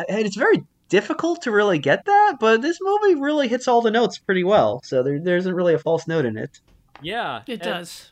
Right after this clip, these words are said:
Speaker 2: and as, as things move along, uh, a couple of the, you know, ancillary characters that don't matter get killed, and it ends up with, um, uh, Taylor,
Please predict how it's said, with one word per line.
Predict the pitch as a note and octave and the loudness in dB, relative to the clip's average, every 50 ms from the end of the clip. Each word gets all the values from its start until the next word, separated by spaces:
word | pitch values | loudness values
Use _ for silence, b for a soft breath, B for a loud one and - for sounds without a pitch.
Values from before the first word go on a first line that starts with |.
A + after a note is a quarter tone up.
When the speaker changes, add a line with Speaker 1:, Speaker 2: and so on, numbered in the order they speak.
| _ _ _ | _ _ _
Speaker 2:
and | F3+ F#3 F#3 F#3 F#3 | -10 -10 -8 -6 -6
as, | F3 F#3 F3 - - | -6 -6 -6 -8 -10
as | D#3 E3 F3+ E3+ - | -10 -10 -10 -8 -10
things | A3+ A3 A3 G#3 | -10 -10 -10 -12
move | A3 A3+ A3+ G#3+ G#3 | -10 -8 -8 -8 -8
along, | F#3+ F3 E3+ E3+ F3+ F3+ F#3 F#3 F3+ | -6 -4 -4 -2 -2 -4 -6 -8 -12
uh, | F3 - D3+ D3+ D3+ D3 D3 D3 | -14 -10 -8 -6 -6 -6 -6 -6
a | |
couple | - F3 - - F#3 F3+ | -8 -8 -8 -6 -8 -8
of | D#3+ D#3+ | -8 -8
the, | E3 E3+ | -8 -8
you | E3+ E3 D#3 D#3 | -6 -6 -6 -6
know, | D3+ C#3+ | -6 -6
ancillary | C#3+ D3+ D#3 - - E3+ D#3+ D#3 | -6 -6 -6 -6 -6 -6 -6 -6
characters | - G3+ G#3 G3+ G3 G#3+ G3+ G3 F3 - | -6 -6 -6 -6 -6 -8 -8 -8 -8 -10
that | C#3 A#2 | -12 -12
don't | C3+ B2 B2 | -12 -12 -8
matter | C3+ D#3+ F#3 G3 G3 G3+ F#3 | -6 -4 -4 -4 -4 -6 -6
get | D#3 D3 - | -8 -12 -16
killed, | _ - G3 G3+ G#3 G#3 F#3+ F3+ - | _ -10 -6 -6 -4 -6 -6 -8 -10
and | C#3+ C#3 | -10 -8
it | C#3+ C#3 C#3+ | -6 -6 -6
ends | D3 D3+ D3 | -6 -6 -8
up | D#3+ D3+ - _ | -10 -10 -10 _
with, | C#3+ C#3 C3+ C3 C3 - _ C#3 | -10 -6 -6 -6 -6 -8 _ -10
um, | C3 B2+ B2 A#2+ A#2+ A#2 A#2 G#2+ - _ _ _ _ _ _ _ - | -8 -6 -6 -6 -6 -8 -10 -12 -16 _ _ _ _ _ _ _ -8
uh, | C3 C3 B2+ B2+ | -6 -4 -4 -6
Taylor, | - - - F#3 F#3 F#3 F#3 F#3+ F#3+ F#3+ F#3+ F#3+ F3+ | -8 -8 -6 -6 -6 -4 -4 -4 -4 -4 -4 -6 -8